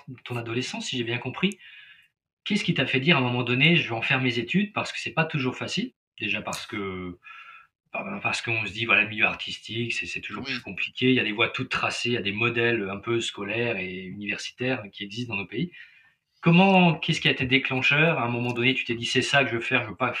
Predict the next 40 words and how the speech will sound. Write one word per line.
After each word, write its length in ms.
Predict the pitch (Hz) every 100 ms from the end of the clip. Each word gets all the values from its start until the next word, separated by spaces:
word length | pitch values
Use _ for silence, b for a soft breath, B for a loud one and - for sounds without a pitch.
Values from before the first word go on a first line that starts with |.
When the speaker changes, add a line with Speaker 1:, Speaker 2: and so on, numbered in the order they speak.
| -
Speaker 1:
suivre 240 | - 120
la 60 | 104
voie 120 | 104
classique, 380 | - 104 - -
quoi. » 180 | - - B B B B B B B B
Speaker 2:
Bon, 120 | 135 139
alors, 260 | 143 139 _ -
ce 120 | -
qui 200 | - 185
a 80 | 196
été, 240 | 180 190
euh, 420 | 185 160 147 135 131 127 120 135 _ _ -
un 60 | -
moment 60 |
donné, 220 | 170 196
je 100 | 233
me 60 | 170
suis 140 | -
retrouvé, 680 | 180 - 190 165 180 185 180 151 143 135 -
j'étais, 400 | - 214 - 185
heu, 120 | 180 143
aussi 280 | 139 -
très 240 | - - 175
jeune 360 | 156 170 185
et 100 | 151
avec 240 | 131 131 -
mon 100 | 131
papa 300 | 143 127 147
et 40 |
mon 140 | 135 127
frangin, 340 | - 139 165
on 120 | 160
était 240 | 123 - 135
vraiment 460 | 123 135 147 143
des, 180 | 127 127
des, 180 | 120 120
des 120 | 123
fous 200 | - 185
de 60 | -
cinéma 480 | 156 139 135 156